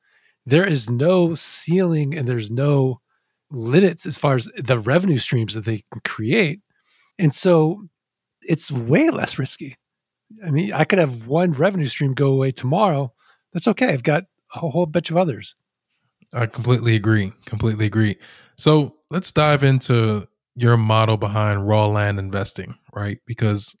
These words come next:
Speaker 2: a lot of people may not know what to look for when it comes to raw land. Everything on H G T V is telling folks, you know, "Flip this house," or people are out there saying, "Go buy multifamily."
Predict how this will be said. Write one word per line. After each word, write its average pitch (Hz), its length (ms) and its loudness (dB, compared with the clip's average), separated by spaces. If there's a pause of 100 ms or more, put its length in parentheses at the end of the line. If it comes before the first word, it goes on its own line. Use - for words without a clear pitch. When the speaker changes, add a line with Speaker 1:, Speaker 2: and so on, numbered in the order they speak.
(120)
Speaker 2:
a - 80 -12
lot 127 240 4
of 123 60 2
people 123 300 2
may 110 240 2
not 107 240 0
know 120 480 4
what 113 320 0
to 127 100 -4
look 120 260 -2
for 113 340 2
when 107 160 0
it 104 100 -4
comes 110 240 -2
to 107 80 -2
raw 107 260 -2
land. 107 500 -2 (500)
Everything 123 400 2
on 113 160 0
H 113 280 -2
G 110 120 0
T 110 260 0
V 110 240 0
is 104 160 0
telling 110 360 2
folks, 107 440 0
you 107 80 -4
know, 95 100 -6
"Flip 135 300 0
this 123 200 0
house," 110 400 2
or 104 340 -4 (340)
people 117 260 2
are 110 100 4
out 110 160 2
there 110 200 2
saying, 107 400 0
"Go 120 160 6
buy 117 220 2
multifamily." 110 880 0